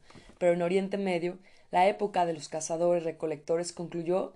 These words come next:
más de siete mil años antes. Por ello,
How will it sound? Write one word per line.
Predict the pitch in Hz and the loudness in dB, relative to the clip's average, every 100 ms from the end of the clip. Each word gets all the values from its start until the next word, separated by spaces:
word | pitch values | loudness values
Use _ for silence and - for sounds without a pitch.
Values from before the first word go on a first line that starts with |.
| _ _ _ | _ _ _
más | 175 180 | 0 0
de | 190 | -2
siete | 190 175 165 | -6 -6 -4
mil | 175 202 - | -4 -4 -4
años | - 165 160 - | -6 -6 -8 -8
antes. | 160 151 147 - - _ _ _ | -10 -10 -16 -20 -20 _ _ _
Por | 185 | 0
ello, | 180 170 190 | 0 0 -4